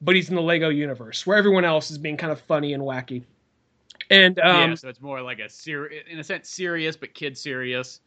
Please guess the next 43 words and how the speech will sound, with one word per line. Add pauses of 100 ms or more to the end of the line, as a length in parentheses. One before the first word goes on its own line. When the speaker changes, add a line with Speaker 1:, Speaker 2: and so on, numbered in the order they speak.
(120)
Speaker 2:
show,
not
like
a (160)
co-, (140)
almost
like
half
comedy,
half,
like, (240)
Speaker 1:
It
still
is
a,
Speaker 2:
adult.
Speaker 1:
it,
I'd
say
the,
the,
the
one
Lego
Batman
movie
I
watched
on
Netflix,
you
know,
like,
I
was
just
curious
one
day.
It
was
like
Batman,